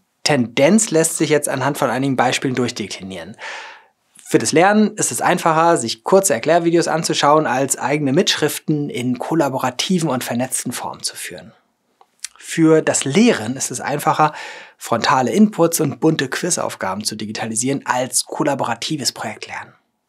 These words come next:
Für das Lernmanagementsystem ist es einfacher, Lernen in Kurslogik mit Anfang und Ende abzubilden, als personalisiertes Lernen mit unterschiedlichen Wegen und Zielen zu unterstützen.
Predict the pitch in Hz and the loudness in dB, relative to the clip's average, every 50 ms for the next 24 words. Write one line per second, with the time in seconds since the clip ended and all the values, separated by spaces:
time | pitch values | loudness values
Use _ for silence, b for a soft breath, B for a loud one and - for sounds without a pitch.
0 | _ _ _ B B B B B B B B B B - - - 160 160 170 170 | _ _ _ B B B B B B B B B B -10 -2 4 6 8 8 8
1 | 170 160 160 139 - - 135 135 160 175 190 202 196 170 147 156 170 170 160 - | 8 6 4 2 2 0 2 4 6 6 6 6 4 4 4 4 4 4 2 0
2 | - - 151 147 156 - 156 147 - - 165 165 170 185 185 151 - - 139 - | 0 -2 -2 -2 0 0 -2 -2 0 2 4 4 4 4 2 0 0 -2 -2 -4
3 | - 131 160 160 - - 156 156 - 156 156 156 B B B B B B - 123 | -2 -2 -2 0 2 2 2 4 4 2 2 2 B B B B B B -2 2
4 | 139 147 151 156 156 156 - 131 110 - - - 175 175 170 170 - - 170 170 | 4 6 6 4 4 0 -2 -8 -10 -6 -2 2 2 4 2 2 2 2 4 6
5 | 170 175 175 170 170 - - - - 160 143 - - 143 156 156 117 - - 185 | 6 6 4 4 0 -6 -4 -2 -2 -2 -2 -2 -2 -2 -2 -2 -6 -6 -4 -2
6 | 190 180 180 185 - - - - - 175 156 170 175 175 180 185 190 185 185 B | 0 2 2 2 2 0 -2 -2 -2 0 4 4 6 6 6 4 2 0 -2 B
7 | B B B B B - 131 131 131 135 135 - - - _ _ _ _ - - | B B B B B -2 0 0 0 0 -2 -2 -4 -6 _ _ _ _ -6 -4
8 | - 131 127 135 127 120 120 120 123 123 160 170 - 156 - - 143 139 139 139 | -4 -2 -2 -2 -2 -2 -2 -2 0 2 2 2 2 0 0 2 2 4 4 4
9 | 143 139 131 117 101 - - 175 175 156 143 - - 147 123 135 - 139 123 120 | 2 2 0 -2 -2 0 0 2 2 2 0 0 -4 -4 -4 -4 -4 -4 -4 -2
10 | 127 131 135 131 135 123 110 113 117 - - - 113 110 107 110 - - 117 98 | -2 -2 -2 -2 -4 -4 -6 -6 -4 -4 -4 -4 -4 -4 -6 -4 -6 -6 -6 -6
11 | 98 - - - - - - - - | -6 -8 -8 -8 -10 -10 -10 -10 -12